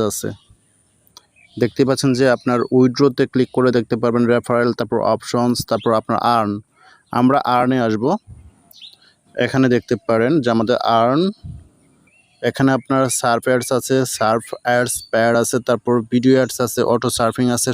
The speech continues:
শর্ট লিঙ্কস আছে। তো আমরা যদি সর্বপ্রথম সার্ফ অ্যাডে ক্লিক করি, তো দেখতে পাচ্ছেন যে আমাদের এখানে অসংখ্য কিন্তু আপনার অ্যা-, অ্যাড দেখাবে। তার আগে আমাদের যে ক্যাপচাটা, সেই ক্যাপচাটা কিন্তু ক্লিক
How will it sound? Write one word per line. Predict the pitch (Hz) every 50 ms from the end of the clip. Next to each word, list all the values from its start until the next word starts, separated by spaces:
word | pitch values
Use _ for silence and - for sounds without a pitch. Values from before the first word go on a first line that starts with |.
| - -
শর্ট | - 120 113 117 107 - - 123
লিঙ্কস | 123 120 110 - - 92
আছে। | 95 - - - - _ _ _ _ - - - _ - - - - - _ _ -
তো | 131 135 - 123
আমরা | 135 139 143 143 143
যদি | 143 151 139 -
সর্বপ্রথম | 147 139 131 135 131 135 131 131 -
সার্ফ | - 131 117 117 -
অ্যাডে | 135 127 123 123 -
ক্লিক | 120 117 104 - -
করি, | 110 104 117 160 202 - - - - _ _ _ _ _ _ - - _ _ _ - _ _ _ _ _ _ _ _ _ _ _ _ _ _
তো | - 127 120 127
দেখতে | 123 - - 135 117
পাচ্ছেন | 120 113 - - 131 127
যে | 117 127 117
আমাদের | 120 117 107 127 123 - - 120
এখানে | 113 - 127 127 - - 120
অসংখ্য | 123 - - 143 143 - 147 131
কিন্তু | 135 139 135 - 131
আপনার | 127 - 131 120 -
অ্যা-, | - 127 127 123 123 117 - _ - - _ _ _ -
অ্যাড | - 127 127 123 113 135
দেখাবে। | 127 - - 123 131 123
তার | - 131 127 123
আগে | 120 120 127
আমাদের | 127 127 123 131 117
যে | 131 131 -
ক্যাপচাটা, | 139 131 - - 147 131 135 139 -
সেই | - 123 117
ক্যাপচাটা | - 127 - - 139 120 127
কিন্তু | 123 127 127 -
ক্লিক | - 120 113 -